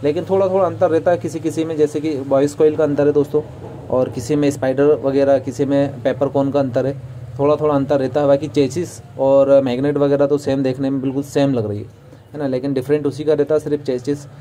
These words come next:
magnet का नहीं, voice coil का ज़्यादातर अंतर रहता है। एम सिक्स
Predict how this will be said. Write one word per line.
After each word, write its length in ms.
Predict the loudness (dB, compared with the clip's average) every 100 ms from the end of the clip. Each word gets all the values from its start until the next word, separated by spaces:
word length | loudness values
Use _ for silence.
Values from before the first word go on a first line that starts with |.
| -20 -12 -4
magnet 340 | 0 0 0
का 200 | 0 -2 -2 -20 -20 -12 -4
नहीं, 220 | -4 -4 -10 -18 -20 -4
voice 180 | 0 0
coil 240 | 2 0 4
का 80 |
ज़्यादातर 380 | 4 4 2 2
अंतर 240 | 0 0 -2
रहता 200 | -2 -6
है। 100 | -10 -20 -6
एम 160 | -4 -2
सिक्स 380 | -4 -4 -6